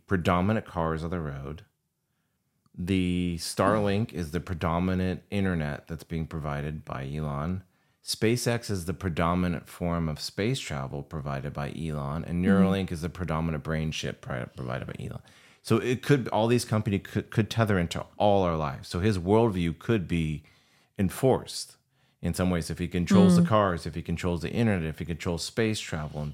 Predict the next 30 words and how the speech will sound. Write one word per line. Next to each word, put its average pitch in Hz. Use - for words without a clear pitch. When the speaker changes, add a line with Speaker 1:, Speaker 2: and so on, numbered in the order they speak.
Speaker 1:
in 82
a 78
lot 71
of 71
ways, 69
if 71
he 80
controls 85
Speaker 2:
For 262
sure, 208
but 190
Speaker 1:
all 190
the 196
Speaker 2:
I 202
Speaker 1:
stuff. -
Speaker 2:
think 196
just -
like, 180
um, 170
some 190
of 180
our 170
close 175
friends 233
have 214
told 190
us, 180
like, 170
you 190
know 175